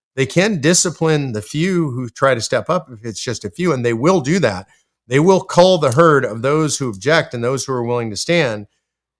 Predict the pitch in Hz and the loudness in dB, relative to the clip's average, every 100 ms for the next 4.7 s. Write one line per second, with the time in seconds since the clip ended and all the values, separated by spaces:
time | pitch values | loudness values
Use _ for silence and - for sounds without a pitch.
0 | _ - 180 170 156 156 143 - - 104 | _ 0 2 4 6 4 4 -2 -20 -8
1 | 131 139 139 - 117 123 110 101 - 117 | 0 0 0 -4 -6 -6 -6 -6 -8 -8
2 | 92 82 _ _ _ - 156 170 185 180 | -8 -12 _ _ _ 0 2 4 2 2
3 | 135 151 135 147 165 123 160 156 143 - | 0 -2 0 0 0 0 -4 -2 -4 -4
4 | 123 139 139 147 135 123 | 0 0 0 -2 -2 -4